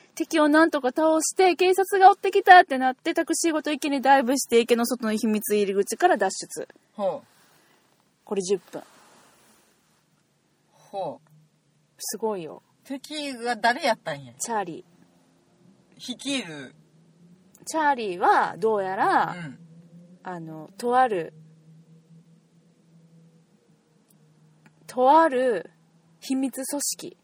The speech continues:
Speaker 1: 秘密じゃない。とある組織に雇われてるみたいな。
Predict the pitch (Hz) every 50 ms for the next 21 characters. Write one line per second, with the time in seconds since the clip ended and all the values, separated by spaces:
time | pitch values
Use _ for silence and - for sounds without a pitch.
0 | _ _ _ _ _ - 214 214 220 - - 262 202 165 160 160 170 - 269 294
1 | 311 330 330 277 240 226 - 247 247 - - - - 185 175 180 214 285 339 285
2 | 208 165 - 190 277 285 233 240 254 247 233 226 226 220 226 214 226 220 185 160
3 | 165 - - - - -